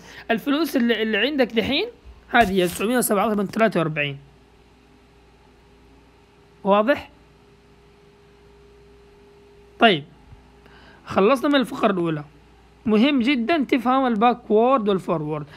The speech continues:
في الفقرة الثانية قال لك إذا أنت، آه، تبغى تعرف الفلوس بعد أربع شهور،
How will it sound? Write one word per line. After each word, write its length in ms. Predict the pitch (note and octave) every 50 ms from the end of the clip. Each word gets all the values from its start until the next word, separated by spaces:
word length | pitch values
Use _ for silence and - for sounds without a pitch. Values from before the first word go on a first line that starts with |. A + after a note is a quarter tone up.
| - - - - -
في 60 | - -
الفقرة 360 | G#3+ G3+ D4 D#4+ - E4+ F4
الثانية 520 | E4 - - F4 D#4 C#4+ C4 C4 C#4 D#4 - - - - - - - _ _ _ - A#3
قال 180 | C4 D4+ D4+ C#4+
لك 120 | D4+ D4 D4 - - - _ _ _ _ _ _ _ _ _ _ _ _ - - - _ _ - -
إذا 260 | G#3 G3 A#3 C#4 D#4
أنت، 400 | F#4 F#4 - D#4 C4+ C#4 D4 - - _ _ _ - -
آه، 680 | G#3 F#3+ F#3+ F#3 F#3 F#3 F#3 F3+ F3 F3 F3 E3+ D#3 - - - - _ - - _ - - _ - - - - - - - - -
تبغى 600 | D4+ A3 G3+ G3+ G#3 A#3 C4 C#4 D4 D#4+ D4 C4+
تعرف 220 | - - C#4+ B3+
الفلوس 340 | A#3+ A3 A#3+ B3 C#4 C#4+ A3+
بعد 200 | G#3 A3+ G3+ G#3+
أربع 260 | A#3 A3+ G3 F3 F3+
شهور، 320 | E3+ - F3+ E3 D#3 C#3+